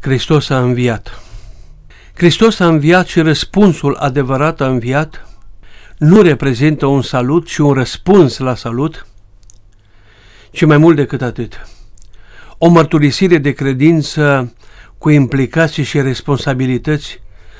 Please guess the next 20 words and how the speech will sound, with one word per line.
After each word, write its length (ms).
cu 160
totul 420
aparte, 640
pentru 280
fiecare 600
om, 240
pentru 240
întreaga 640
creștinătate. 840
Despre 480
învierea 600
lui 160
Iisus 540
ca 140
act 360
în 120
sine 560
nu 220
știm 280
nimic. 480